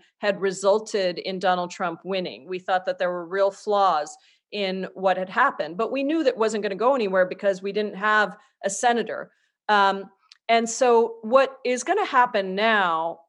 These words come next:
is that, um, it will depend on whether there is a Republican senator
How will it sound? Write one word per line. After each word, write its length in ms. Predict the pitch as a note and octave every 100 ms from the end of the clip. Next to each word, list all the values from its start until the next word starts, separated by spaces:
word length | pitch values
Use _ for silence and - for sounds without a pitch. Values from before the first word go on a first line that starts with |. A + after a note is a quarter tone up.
| _ -
is 540 | G#3+ G3+ G3 G3 - -
that, 560 | F#3 F#3+ F#3 F#3 - - _ _ _ -
um, 480 | G3 F3+ F3 F3 - _ _ _ _ _ _ _ _ _ _ _ -
it 140 | C#4+
will 160 | C#4+ B3+
depend 560 | A#3+ - C#4 C#4+ C4+
on 220 | G#3 G3
whether 240 | G3 G3+ G3+
there 220 | F#3+ F#3+
is 120 | F#3+
a 60 | F#3
Republican 680 | F3 F3 G3+ F#3+ F#3 F3+ E3
senator 760 | - G3 F#3 F3 D3+ C#3+ D3+